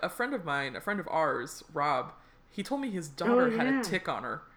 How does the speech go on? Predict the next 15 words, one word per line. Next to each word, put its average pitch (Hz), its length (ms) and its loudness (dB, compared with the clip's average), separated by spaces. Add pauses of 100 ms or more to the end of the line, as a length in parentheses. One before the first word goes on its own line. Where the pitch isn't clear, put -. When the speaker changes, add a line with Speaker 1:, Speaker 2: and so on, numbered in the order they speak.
(380)
Speaker 1:
And 175 100 -6
I'm 202 100 0
like, 202 160 2
"How 277 380 2
the 285 140 0
fuck 185 440 0
did 180 180 0
that 160 180 6
happen?" 160 680 -2 (1300)
Speaker 2:
Yeah, 240 160 8
where 226 200 10
did 262 160 6
she 226 160 0
go? 185 560 0
Speaker 1:
I - 60 -2